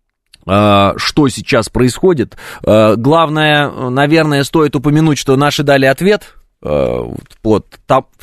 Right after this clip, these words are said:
значит, мы, мы запросили гарантии безопасности. Нам дали ответ. И мы дали ответ на ответ. И там одиннадцать страниц этого ответа, по-моему, если я не ошибаюсь. Я даже вчера у себя в Telegram публиковал. Если хотите, зайдите, прочитайте. Просто, э, я забрал у риа Новостей.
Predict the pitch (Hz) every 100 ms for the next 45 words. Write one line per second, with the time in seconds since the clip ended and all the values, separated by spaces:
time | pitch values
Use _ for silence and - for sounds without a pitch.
0 | - - 113 135 185 202 - _ - 170
1 | 208 165 151 143 175 139 131 123 135 117
2 | 101 98 92 58 - - - - _ -
3 | - - 120 175 170 156 143 131 113 98
4 | - - 127 160 175 143 139 120 107 160
5 | 143 110 - 80 - - _ _ _ _
6 | _ _ _ - - _ - 85 120 120
7 | 104 170 175 147 127 131 156 135 - -
8 | 117 104 80 - 78 73 123 151 78 78
9 | 78 60 - 92 85 95 135 196 185 -
10 | 110 113 107 107 - 131 123 - 113 107
11 | - 117 123 98 101 113 160 190 208 123
12 | 123 120 147 175 107 123 147 156 - 107
13 | - 202 165 - 113 113 - 117 110 117
14 | 117 139 120 113 113 113 110 107 101 98
15 | 92 - -